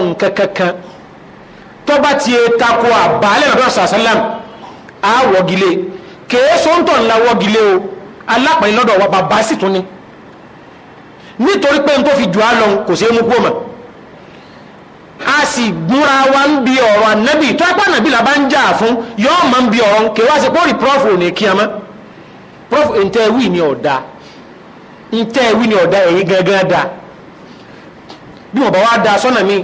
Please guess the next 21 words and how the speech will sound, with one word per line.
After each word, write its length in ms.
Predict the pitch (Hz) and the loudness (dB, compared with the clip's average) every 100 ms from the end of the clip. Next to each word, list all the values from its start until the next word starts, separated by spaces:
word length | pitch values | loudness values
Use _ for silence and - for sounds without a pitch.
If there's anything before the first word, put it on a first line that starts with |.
| 196 | -2
wallahu 280 | 170 208 180 | 0 2 2
alam. 200 | 180 160 - - - - - - - - - - - - - - - - - | 0 -2 -8 -18 -20 -20 -20 -20 -20 -20 -20 -20 -20 -20 -20 -20 -20 -20 -10
Bí 140 | 151 | -4
yẹn 140 | 277 208 | 0 0
ṣe 140 | 220 | 0
máa, 160 | 220 220 - - - | 0 -2 -6 -14 -8
fíkì 280 | - 359 311 | -2 0 0
nǹkan 260 | 220 262 277 | 0 0 0
ni 60 | 208 | 0
mú 80 | 214 | 0
nǹkan 240 | 233 226 | 0 0
nìyẹn. 240 | 185 165 170 - - - - - - - - | 0 -2 -6 -10 -20 -20 -20 -20 -20 -14 -4
Nítorí 520 | 285 359 254 240 247 | -2 0 0 2 2
wípé 320 | 240 277 277 554 571 554 554 | 0 0 0 2 2 0 -2
tí 180 | - 392 | -2 0
a 220 | 370 330 330 | 2 2 2
bá 160 | 359 | 0
fi 140 | - 294 | 0 0
àwọn 220 | 269 277 | 2 2
èèyàn 200 | 233 226 | 0 0
ilẹ̀, 220 | 247 320 | 0 0